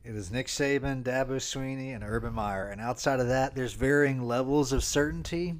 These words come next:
I could place on a guy. But it's like, even then, I would have said all those, we keep going back to those same three names. And it's like,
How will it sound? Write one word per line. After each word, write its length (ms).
I 140
could 220
place 340
on 140
a 60
guy. 360
But 220
it's 180
like, 200
even 340
then, 360
I 140
would 140
have 120
said 220
all 240
those, 220
we 160
keep 280
going 200
back 160
to 80
those 180
same 380
three 320
names. 380
And 80
it's 120
like, 180